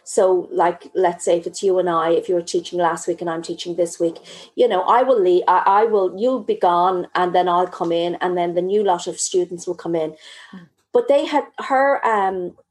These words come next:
Speaker 1: Mavis had, was still there, and she hadn't left. And one of the tutors for the week I was on called in sick.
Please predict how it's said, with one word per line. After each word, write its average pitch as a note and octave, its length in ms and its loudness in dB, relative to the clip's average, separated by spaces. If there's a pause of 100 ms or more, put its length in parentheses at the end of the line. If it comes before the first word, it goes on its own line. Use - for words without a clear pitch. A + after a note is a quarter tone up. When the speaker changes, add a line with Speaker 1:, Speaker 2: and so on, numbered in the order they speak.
(140)
Speaker 1:
Mavis A3+ 340 0
had, A3+ 120 -2
was G#3+ 160 -2
still A3 260 0
there, F#3 540 0
and F3 160 -6
she G3 160 -2
hadn't G#3+ 400 -4
left. - 680 -4 (560)
And G3+ 720 2 (240)
one A3 280 2
of A3+ 200 0
the G#3 80 -2
tutors A3 640 -2
for G#3 100 -4
the F#3+ 120 0
week F#3+ 220 0
I F3 180 0
was F3 180 -4
on F3 300 -2
called F3+ 340 -6
in E3 160 -4
sick. - 400 -12